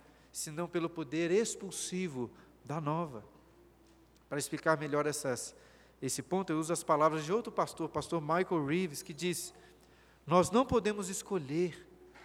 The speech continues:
o que amamos, mas sempre amamos o que nos parece desejável. Portanto, só mudaremos o que amamos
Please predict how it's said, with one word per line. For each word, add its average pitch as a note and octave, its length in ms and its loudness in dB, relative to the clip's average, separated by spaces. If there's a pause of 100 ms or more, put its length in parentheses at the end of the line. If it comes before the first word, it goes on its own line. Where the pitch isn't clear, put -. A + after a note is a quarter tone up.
(120)
o C#3+ 100 -2
que - 180 -2
amamos, D#3+ 760 -2 (800)
mas F3 240 6
sempre D4 540 2
amamos G3 560 6
o G3+ 60 -2
que G#3 160 -4
nos G3 180 -2
parece G3 560 2
desejável. D#3+ 1120 -4 (1000)
Portanto, G#3+ 520 4 (680)
só - 360 8
mudaremos G#3 800 4 (160)
o F#3 100 0
que A#3 200 0
amamos G3 680 2